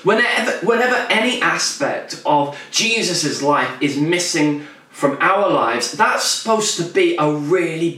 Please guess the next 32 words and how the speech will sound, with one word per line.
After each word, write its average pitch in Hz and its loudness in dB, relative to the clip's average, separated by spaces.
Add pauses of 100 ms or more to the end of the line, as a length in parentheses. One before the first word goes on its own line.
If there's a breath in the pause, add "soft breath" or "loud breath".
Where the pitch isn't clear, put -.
big 139 -2
deal 190 2
to 101 -6
us. - -8 (800 loud breath)
We 202 2
should 277 0
not 240 0
tolerate 208 2
or 156 2
settle - 0
for 135 2
a 139 0
lack 180 0
of 151 -4
fruitfulness 156 0
in 156 2
our 156 0
own 262 4
lives 143 -2
or 226 4
in 170 0
the 156 -2
church. - -8 (1500 loud breath)
Now, 175 2
of 180 -4
course, 208 -4
I'm 247 0
not 262 0
talking 214 -6
about 143 2
being 123 -2
harsh - -4